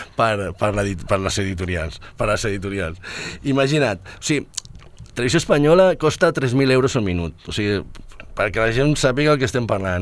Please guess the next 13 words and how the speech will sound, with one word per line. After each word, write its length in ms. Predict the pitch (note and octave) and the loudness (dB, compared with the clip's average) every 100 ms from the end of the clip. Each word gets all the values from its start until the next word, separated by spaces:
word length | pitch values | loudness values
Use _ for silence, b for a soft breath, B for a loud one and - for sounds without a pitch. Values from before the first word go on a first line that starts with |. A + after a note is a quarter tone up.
| A2 | -2
eh? 60 | A2+ | -4
Tres 160 | G2+ | -2
mil 140 | A2 B2 | 0 4
euros 220 | B2+ C3+ | 4 2
al 120 | B2 A2 | 2 0
minut. 300 | F#2+ F#2+ F2 B B - | 0 -2 -6 B B -4
Hi 100 | B2+ | 0
ha 60 | D3 | 4
cançons 680 | D#3 D3+ D#3 D#3+ G3 - - - - | 4 4 4 4 2 -2 -10 -14 -2
que 80 | |
han 80 | A2+ | 0
sonat 300 | B2 A#2+ A#2 | 0 0 0
ara, 380 | G#2+ G2 A2 G#2+ | -2 0 2 2